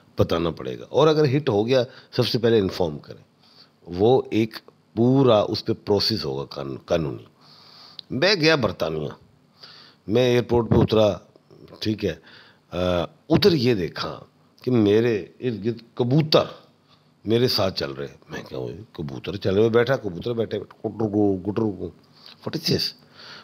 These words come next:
उधर मैंने खेतों पे देखा, इथरो, इधर उधर एयरपोर्ट के साथ जो किसान थे, भैंसें और गायें बड़ी मोटी। मुझे हज़रत यूसुफ अलैहिस्सलाम की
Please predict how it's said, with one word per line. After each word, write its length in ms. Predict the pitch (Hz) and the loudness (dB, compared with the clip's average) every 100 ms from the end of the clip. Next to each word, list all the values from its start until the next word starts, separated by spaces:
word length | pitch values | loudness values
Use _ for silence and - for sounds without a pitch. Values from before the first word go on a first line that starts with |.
| - | -4
उधर 240 | 123 139 190 | 0 2 2
मैंने 200 | 180 175 | 2 0
खेतों 400 | - 113 - 160 | -2 -2 0 0
पे 140 | 160 | 0
देखा, 440 | 101 78 - 78 - _ _ _ _ - - | -2 -6 -10 -14 -18 _ _ _ _ -4 -2
इथरो, 520 | 131 113 113 92 - - | 2 4 4 2 -2 -8
इधर 200 | 98 98 | -2 0
उधर 480 | 92 90 80 - 67 | 0 -2 -4 -8 -2
एयरपोर्ट 380 | 95 87 92 | 0 2 0
के 100 | - | -2
साथ 340 | 80 - 87 87 | -8 -2 0 0
जो 220 | - 87 - _ _ _ | 0 -2 -4 _ _ _
किसान 400 | - 87 85 110 | -4 -2 0 0
थे, 440 | 110 76 - - _ _ _ | -2 -8 -10 -20 _ _ _
भैंसें 800 | - 80 - - - 104 - 101 | -14 -12 -12 -4 -2 0 0 0
और 100 | 90 | 0
गायें 320 | 76 82 82 78 | -2 -2 -2 -4
बड़ी 160 | 80 | -4
मोटी। 360 | 76 73 - 76 - _ - - - - _ _ 76 | -4 -6 -6 -10 -10 _ -20 -20 -18 -20 _ _ -10
मुझे 380 | 80 90 127 | -4 0 2
हज़रत 240 | 104 98 107 | 2 0 -2
यूसुफ 440 | 98 104 - 110 | -2 -2 -2 -4
अलैहिस्सलाम 480 | 90 80 - 76 80 | -4 -6 -6 -6 -8
की 240 | - 67 | -10 -14